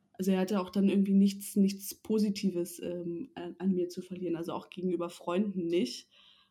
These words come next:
obwohl er ja in der Beziehung irgendwie, äh, doch relativ glücklich damit war. Also, es ist, ja, irgendwie komisch gewesen. Und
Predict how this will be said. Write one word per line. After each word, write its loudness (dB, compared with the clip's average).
obwohl 4
er 6
ja 2
in 0
der 0
Beziehung 0
irgendwie, -2
äh, -2
doch -6
relativ -6
glücklich -2
damit -6
war. -10
Also, -6
es -6
ist, -10
ja, -20
irgendwie -2
komisch -4
gewesen. -6
Und -8